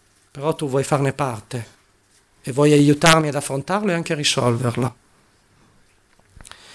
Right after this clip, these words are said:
Considerare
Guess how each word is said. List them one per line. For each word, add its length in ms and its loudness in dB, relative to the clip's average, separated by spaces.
Considerare 1000 4